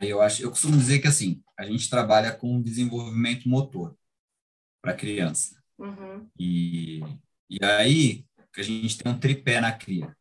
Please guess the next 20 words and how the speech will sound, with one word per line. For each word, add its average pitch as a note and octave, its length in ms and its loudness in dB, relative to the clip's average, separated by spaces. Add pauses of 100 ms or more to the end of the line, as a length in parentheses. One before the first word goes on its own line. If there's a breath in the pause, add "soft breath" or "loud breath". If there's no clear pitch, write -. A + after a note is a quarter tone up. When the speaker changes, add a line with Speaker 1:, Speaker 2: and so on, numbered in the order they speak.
(160)
Speaker 1:
que A#2 140 -8
que - 100 -2
a A#2+ 40 2
gente A#2+ 220 0 (120)
acredita A#2 560 0
e A#2 60 0
a A2 60 0
gente G#2+ 360 -6
tem, G2+ 540 0
a G2+ 40 -6
gente G#2 200 -6
vê G#2 100 0
isso G#2+ 200 -4
no G#2 100 -4
dia A2 160 -4
a G2 40 -4
dia. F2+ 160 -4
Quando A#2 200 0
a A#2 40 -2
gente D3 480 4